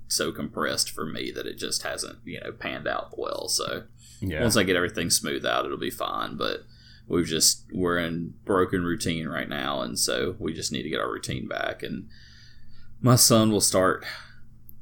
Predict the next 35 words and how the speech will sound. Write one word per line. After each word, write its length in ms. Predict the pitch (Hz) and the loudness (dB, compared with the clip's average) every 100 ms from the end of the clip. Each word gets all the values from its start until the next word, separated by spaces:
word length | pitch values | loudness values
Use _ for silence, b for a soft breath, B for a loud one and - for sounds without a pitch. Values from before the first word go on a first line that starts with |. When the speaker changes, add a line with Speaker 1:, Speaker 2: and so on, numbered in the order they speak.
| - - | -14 -8
Speaker 1:
start, 520 | - - 92 82 - | -4 2 4 4 2
uh, 260 | 82 76 78 | 2 2 2
K 240 | - 92 | 2 2
three 520 | 87 90 87 87 85 - - - - | 2 -2 -2 -2 -2 -6 -18 -18 -8
in 140 | 82 | -4
the 80 | 82 | -4
fall, 420 | - 85 82 85 | 0 4 4 2
so 200 | 95 - | 0 0
that'll 260 | 76 73 87 | 0 0 0
help 220 | 92 - | -2 -2
bring 180 | - 69 | -2 -2
routine 420 | 55 - - 57 | 0 -2 -2 -6
back. 320 | 50 - 50 - | -6 -6 -4 -2
So 320 | - 50 - - | -2 -2 -6 -6
he 80 | 85 | -4
starts 320 | - 67 50 | -2 -2 0
that 200 | - 73 | 2 2
in 60 | 55 | 2
August, 460 | 78 73 62 - | 2 0 0 0
which 180 | 73 - | -2 -4
is 280 | 62 - - | 0 2 2
really 200 | 113 139 | 4 4
only 200 | 120 120 | 4 2
a 20 | |
month 220 | 117 120 117 | 2 0 2
away. 340 | 107 110 - | 2 2 -2
So 360 | - - 50 - - - - | -4 -2 -4 -6 -14 -8 -2
Speaker 2:
Well, 100 | 104 | 0
cool. 520 | - 147 151 139 135 B B B | 8 10 10 10 6 B B B
Um, 400 | - 123 110 101 95 B B B B B - - - - - - | 6 8 8 6 2 B B B B B -20 -20 -20 -20 -20 -6
let's 160 | 110 107 | 0 0
see, 320 | - 110 95 | 2 4 4
what 240 | 95 95 | 4 4
else, 320 | 92 87 - - | 4 0 -2 -2
man? 340 | 90 90 95 | -2 -2 -4